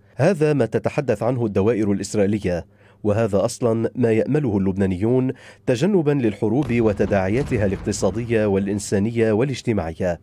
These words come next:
لكن كلمة أخرى اعتاد حزب الله الإدلاء بها مع انتهاء كل حرب، خطاب انتصار لا يراعي حسابات الربح والخسارة. من المنتظر أن يقرأه الحزب على اللبنانيين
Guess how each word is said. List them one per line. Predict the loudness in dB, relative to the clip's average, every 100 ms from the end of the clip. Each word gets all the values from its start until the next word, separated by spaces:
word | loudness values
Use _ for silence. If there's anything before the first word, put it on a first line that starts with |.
| _ -20 -16 -14 -6
لكن | -4 0 0 0
كلمة | 0 -2 -2 -2 -4
أخرى | -2 0 0 -2 -14 -20 -2
اعتاد | 0 2 2 0
حزب | 0 -2 0 0
الله | 2 2 0
الإدلاء | 0 2 2 2 2 2
بها | 2 2 0 -2 -14 -6
مع | 0 2 2
انتهاء | 0 0 0 -2
كل | -2 0 0
حرب، | -2 -6 -6 -10 -12 -20 -8
خطاب | -2 2 2 2
انتصار | 0 0 -2 0 2 2 0 -2
لا | 0 2
يراعي | 2 2 0 0 -2
حسابات | -4 0 0 0 0 -2
الربح | -2 -4 -2
والخسارة. | -2 -2 -2 -4 0 2 2 0 -4 -20 -8 -2
من | 2
المنتظر | 2 0 0 0 0 0 0 0
أن | 2
يقرأه | 2 0 -2 0 0 -2
الحزب | -2 -6 -4 -2
على | 0 0
اللبنانيين | -4 -2 -2 -2 -2 0 0